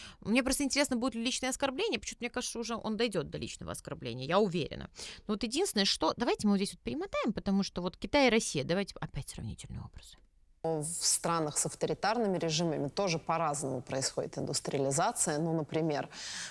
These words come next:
Speaker 2: вот там Китай двадцать лет назад тоже без своего производства, тоже страна как бы с, э, только нарождающейся экономикой. И вот проходит двадцать лет, и Китай производит сейчас всё, всё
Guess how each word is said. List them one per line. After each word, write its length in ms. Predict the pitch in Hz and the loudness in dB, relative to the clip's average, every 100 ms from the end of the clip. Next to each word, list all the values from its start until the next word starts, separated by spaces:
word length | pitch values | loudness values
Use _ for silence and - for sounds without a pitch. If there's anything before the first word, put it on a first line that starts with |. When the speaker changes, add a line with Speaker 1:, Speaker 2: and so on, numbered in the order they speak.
| - | -4
Speaker 2:
вот 240 | 165 165 | -2 -2
там 200 | 147 143 | -2 -4
Китай 460 | 139 - - 233 330 | -2 -2 2 2 4
двадцать 500 | 190 170 165 - - | 4 2 2 0 0
лет 220 | 151 143 | 0 0
назад 540 | 147 143 139 135 - - | 0 0 0 -4 -6 -2
тоже 240 | 165 143 | -2 0
без 200 | 139 139 | -2 0
своего 320 | - 143 139 135 | 2 2 0 -2
производства, 960 | - 143 143 170 269 254 - 233 208 | -2 0 2 4 2 2 0 2 0
тоже 580 | - 143 143 135 135 143 143 | -2 -4 -2 -2 -2 -2 0
страна 640 | - - 147 147 131 - | 0 2 2 0 -2 -4
как 220 | - - | -6 -6
бы 320 | 156 156 143 135 | -4 -2 -2 2
с, 300 | - - - | 2 4 2
э, 280 | 127 120 127 - | -2 -6 -6 -2
только 320 | 139 135 139 | -2 0 -2
нарождающейся 840 | 147 160 165 156 143 - - - | 0 0 2 2 0 -2 -2 -2
экономикой. 640 | 147 147 180 302 277 190 170 - - - | 0 0 2 2 2 0 -4 -6 -12 -2
И 60 | 170 | 0
вот 220 | 175 - | 0 -2
проходит 360 | 160 - 160 143 | -4 0 0 0
двадцать 360 | 147 160 - 202 | -2 0 2 2
лет, 220 | 302 359 | 2 0
и 60 | 214 | -2
Китай 440 | - 143 190 254 | -2 0 0 0
производит 640 | - 160 165 165 156 139 | 0 0 2 2 0 0
сейчас 440 | 131 - - 156 - | -2 -2 -2 0 0
всё, 540 | - - 247 302 330 - | 2 4 4 2 -2 -6
всё 680 | - - 202 170 151 131 | -4 0 2 4 2 0